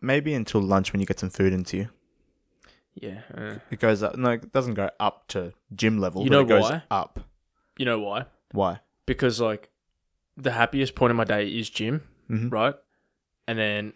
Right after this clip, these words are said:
Speaker 2: at the end of the day, I'm not happy until, like, three o'clock.
Speaker 1: Clock off.
Speaker 2: Because three o'clock, I've got that half an hour. I fucking kill it in that half an hour.
Speaker 1: Yep.
Speaker 2: And I'm just looking forward to what I'm gonna, like, wank to at home.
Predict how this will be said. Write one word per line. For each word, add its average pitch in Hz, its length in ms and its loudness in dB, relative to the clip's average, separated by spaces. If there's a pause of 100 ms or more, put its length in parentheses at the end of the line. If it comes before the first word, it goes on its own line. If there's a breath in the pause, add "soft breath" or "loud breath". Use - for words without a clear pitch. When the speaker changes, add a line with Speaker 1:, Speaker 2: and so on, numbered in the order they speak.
Speaker 2:
at 110 100 -2
the 113 100 0
end 110 80 -2
of 107 80 -2
the 110 60 -4
day, 107 400 -4 (260)
I'm 117 100 0
not 113 160 0
happy 113 480 0
until, 101 600 -4
like, 104 420 -10
three 101 200 -6
o'clock. 104 400 -6 (180)
Speaker 1:
Clock 104 220 2
off. - 280 -4 (220)
Speaker 2:
Because 123 420 0
three 151 300 2
o'clock, 135 500 2
I've 123 140 -4
got - 220 -2
that 113 280 -6
half 120 360 0
an 113 100 -2
hour. 113 420 0
I 110 60 -8 (160)
fucking 120 340 0
kill 139 280 2
it - 120 -6
in 120 120 -8
that 117 140 -6
half 110 300 -6
an 110 100 -6
hour. 110 240 -4 (280 soft breath)
Speaker 1:
Yep. 107 280 -2 (120)
Speaker 2:
And 113 180 2
I'm 113 180 4
just 110 140 -2
looking 117 240 -2
forward 107 360 2
to 104 220 -2 (340 loud breath)
what 113 280 0
I'm 117 120 0
gonna, 113 280 -2
like, 110 220 -8
wank 107 360 -4
to 101 260 -2
at 95 60 -10
home. 104 340 -8